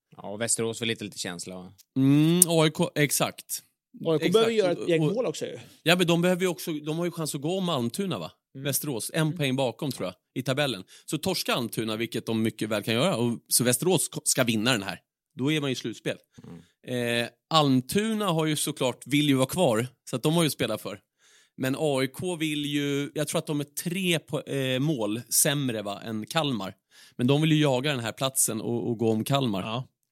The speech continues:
Speaker 3: Så de kommer
Speaker 2: Och
Speaker 3: gå
Speaker 2: Ka-,
Speaker 3: för
Speaker 2: och Kalmar har Djurgården.
Speaker 3: Mm.
Speaker 2: Eh, hemma. Så att, eh, jag tror, jag tror att det kan bli målrikt faktiskt.
Speaker 3: Ja.
Speaker 2: Så jag, jag, jag tror att det kan bli så här målrikt. Alltså, det är inte Löven när de är på humör, men fyra tre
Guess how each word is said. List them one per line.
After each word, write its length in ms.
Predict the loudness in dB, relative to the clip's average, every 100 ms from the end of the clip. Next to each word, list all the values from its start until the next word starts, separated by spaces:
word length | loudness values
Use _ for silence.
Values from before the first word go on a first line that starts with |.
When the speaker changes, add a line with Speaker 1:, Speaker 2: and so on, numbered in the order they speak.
| _
Speaker 3:
Så 60 | 0
de 80 | 2
kommer 140 | -2
Speaker 2:
Och 60 | 0
Speaker 3:
gå 60 |
Speaker 2:
Ka-, 100 | 2
Speaker 3:
för 60 | 2
Speaker 2:
och 140 | 0
Kalmar 300 | 4 4 6
har 100 | 6
Djurgården. 440 | 6 6 4 -2 -6 _
Speaker 3:
Mm. 220 | -18 -18 -20 _ _ _ _ _
Speaker 2:
Eh, 760 | -4 -2 -2 -2 -4 -4 -4 -2
hemma. 320 | 0 0 2
Så 140 | 2
att, 180 | 2 4
eh, 60 | 6 6 6 4 -2 _ _ -20 -20 2
jag 160 | 4 6
tror, 240 | 4 6
jag 120 | 6 6
tror 100 | 2
att 80 |
det 60 | 2
kan 140 | 2
bli 100 | 4
målrikt 520 | 2 2 2 0 -2 -6
faktiskt. 440 | -6 -8 -16 -16 -10
Speaker 3:
Ja. 80 | -2
Speaker 2:
Så 60 |
jag, 160 | 0 2
jag, 400 | 2 4 0 -2 -6 -2
jag 140 | 0
tror 120 | 0
att 60 | -2
det 80 | -2
kan 180 | 2
bli 180 | 2 2
så 140 | 2 2
här 220 | 0 -6 _ _ _ -14
målrikt. 720 | -10 -8 -6 -2 -2 -4 -10 -10
Alltså, 220 | -6 -4
det 120 | -2
är 40 |
inte 480 | -4 0 2 2 2 0
Löven 560 | 4 6 6 2 0
när 80 | 0
de 200 | 0 0
är 40 | 0
på 180 | 2
humör, 360 | 4 4 2 2
men 220 | 2 0 -4 -18 -20 -20 -20 _ _ _ -8 4
fyra 280 | 6 8 6
tre 460 | 6 8 8 6